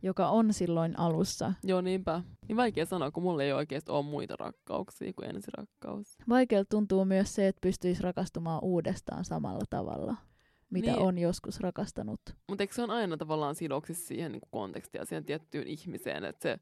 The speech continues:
Speaker 2: et kai se ensirakkauskin vaatii sit sen vuorovaikutuksen, koska jos miettii jotain mun semmosia, niinku, että mä oon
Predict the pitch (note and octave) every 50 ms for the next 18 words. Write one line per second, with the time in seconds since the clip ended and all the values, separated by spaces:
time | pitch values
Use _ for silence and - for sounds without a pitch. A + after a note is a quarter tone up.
0 | _ _ _ _ _ _ _ _ _ _ _ _ _ E3 E3 F3 F3+ F#3 F#3 -
1 | G3+ G3+ F#3+ F#3 E3+ - _ - D3+ C#3+ D3 - E3+ D#3 E3+ E3+ E3 D#3 D#3 D3+
2 | C#3 - D#3 D3+ - D3+ D3 D3+ D#3+ D#3 C#3+ C#3 D3 - - - - - - -
3 | - - - - E3 D#3 E3 - - D#3+ E3+ F3+ F3+ F3+ F3+ - - E3+ D3+ D3
4 | D3 D3 D3 D3+ D3+ D#3 D3 D3 - - A#2+ C3+ - - E3 D#3+ D3 C3 -